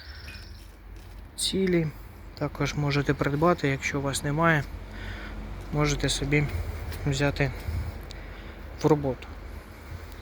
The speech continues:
Ось такий невеличкий обзорчик. Якщо вам сподобалось, ставте вподобайки, підписуйтесь на наш канал.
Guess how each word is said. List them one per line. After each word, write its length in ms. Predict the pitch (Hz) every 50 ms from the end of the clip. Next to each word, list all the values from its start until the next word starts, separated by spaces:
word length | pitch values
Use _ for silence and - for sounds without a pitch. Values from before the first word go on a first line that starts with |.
| - - - - - - - - - - - - - - -
Ось 180 | 220 220 -
такий 440 | - - 156 - - 175 160 147 131 - - - - - - -
невеличкий 560 | 156 151 151 151 147 147 139 - - - 175
обзорчик. 640 | 175 185 190 214 220 214 - - 196 - - - -
Якщо 320 | 151 151 - - 156 147 135 120 - - - - - - -
вам 240 | 143 143 139 139
сподобалось, 680 | 135 - - - 170 180 202 190 185 175 160 147 - -
ставте 360 | - - - 143 139 - -
вподобайки, 680 | 139 - - 151 160 170 185 196 202 196 190 - 175 156 - - - - - - - - - -
підписуйтесь 680 | 170 151 - - 151 139 - 147 135 - 139 139 - - - - - -
на 160 | 143 143 143
наш 180 | 143 139 127 -
канал. 380 | - - 196 202 202 196 180